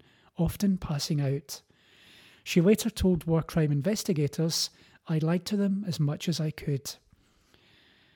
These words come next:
I was subjected to an interrogation on my activities for the resistance, and the interrogation was accompanied by the usual brutalities. There was punching, kicking and slapping, and when they found my answers unsatisfactory,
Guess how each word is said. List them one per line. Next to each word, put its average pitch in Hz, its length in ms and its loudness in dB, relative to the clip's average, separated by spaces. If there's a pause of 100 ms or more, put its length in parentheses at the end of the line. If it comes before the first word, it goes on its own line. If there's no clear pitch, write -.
(240)
I 190 120 4
was 233 160 0
subjected 220 540 0
to 175 120 0
an 165 80 2
interrogation 160 760 0
on 160 160 2
my 147 200 2
activities 190 600 -2
for - 160 -2
the 156 60 2
resistance, 139 800 -2 (460)
and 165 180 4
the 156 60 2
interrogation 156 840 0 (120)
was 156 140 -4
accompanied 165 560 0
by 151 140 0
the 143 120 -4
usual 147 320 0
brutalities. 135 960 -4 (840)
There 175 100 2
was 160 140 4
punching, 202 560 2
kicking 170 340 0
and 160 140 0
slapping, 139 580 2 (540)
and 147 100 0
when 190 160 6
they 208 100 4
found 180 280 0
my 160 160 4
answers 156 360 0
unsatisfactory, 147 1080 -2